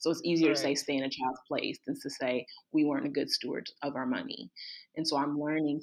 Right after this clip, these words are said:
Speaker 1: to, in those opportunities that God gives me, really invite them into that conversation. And if it is a situation where I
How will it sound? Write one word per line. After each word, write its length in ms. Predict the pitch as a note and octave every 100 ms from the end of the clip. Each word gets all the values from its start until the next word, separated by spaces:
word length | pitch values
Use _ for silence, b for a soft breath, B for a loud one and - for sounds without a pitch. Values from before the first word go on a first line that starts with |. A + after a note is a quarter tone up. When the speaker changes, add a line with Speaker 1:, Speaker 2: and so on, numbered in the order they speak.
| -
Speaker 1:
to, 400 | D3 C#3 C#3 C#3 C#3
in 140 | D#3+
those 180 | D#3+ D3+
opportunities 600 | C3+ C#3 - D#3 C3+ C#3
that 160 | B2 -
God 220 | C3 B2+ -
gives 300 | D#3+ F#3+ D3
me, 340 | B2+ A#2+ B2 _ B B -
really 320 | E3 F3+ -
invite 480 | D3+ C3+ C3+ C3+ C3+ - - - _ C#3+
them 180 | D3+ D3 -
into 340 | D3 D#3 -
that 200 | D3+ B2
conversation. 920 | - D3 C#3+ C#3 - C3+ D3+ - F#3+ -
And 180 | D3+
if 80 | D3 D3
it 80 |
is 180 | D3 D3
a 60 | D3
situation 600 | - C#3+ D3 D3 - C#3+
where 140 |
I 60 | C#3